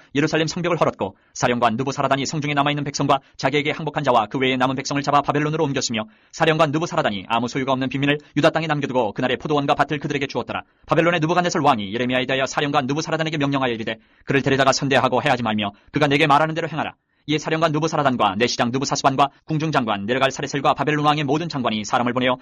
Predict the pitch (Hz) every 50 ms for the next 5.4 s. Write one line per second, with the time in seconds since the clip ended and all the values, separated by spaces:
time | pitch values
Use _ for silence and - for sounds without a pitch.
0 | _ _ - 135 131 139 139 143 143 131 - - 147 151 - - 160 156 - -
1 | 147 127 113 117 117 - _ _ - - - 160 156 160 151 - 160 151 160 139
2 | - 135 151 156 156 160 156 147 160 156 - - 156 165 156 151 143 147 131 110
3 | 107 107 104 - 104 95 _ _ _ _ - 147 120 107 - 123 127 127 - 131
4 | 127 135 131 135 131 147 143 139 - - 147 143 - 143 - 185 165 160 151 151
5 | 147 151 139 - 127 104 95 90